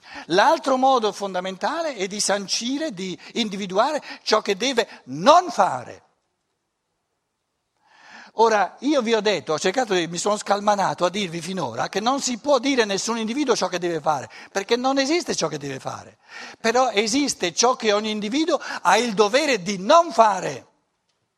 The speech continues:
Quindi il dovere di non fare certe azioni c'è, ognuno ha il dovere di non uccidere,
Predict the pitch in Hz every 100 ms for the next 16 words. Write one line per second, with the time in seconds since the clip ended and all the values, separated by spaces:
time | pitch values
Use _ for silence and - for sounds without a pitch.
0 | _ _ _ _ _ - - 254 269 226
1 | 214 254 262 208 269 240 320 349 262 185
2 | 214 190 262 330 - 233 208 190 180 170
3 | 170 - 165 147 143 - 214 226 220 240
4 | _ _ _ _ _ _ _ _ _ _
5 | - 139 247 311 135 131 135 180 254 285
6 | 233 _ 147 185 170 143 123 247 220 131
7 | -